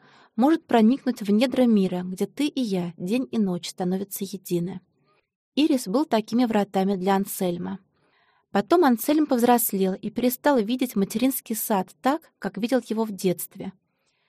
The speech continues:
Грёзы и сказочные существа уже не сновали вглубь и из глуби чашечки ириса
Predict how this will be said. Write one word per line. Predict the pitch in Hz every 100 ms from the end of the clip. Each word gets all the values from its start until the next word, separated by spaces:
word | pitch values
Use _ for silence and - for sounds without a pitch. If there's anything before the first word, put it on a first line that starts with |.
| _ _
Грёзы | - 226 302 320 220
и | 208
сказочные | - 262 254 254 240 233
существа | 240 - 247 220 254 311 302
уже | 202 254
не | 247
сновали | - 220 220 302 247
вглубь | 180 208 214 -
и | 208
из | 202
глуби | 208 208 175
чашечки | 190 - 196 - - -
ириса | 226 208 185 - -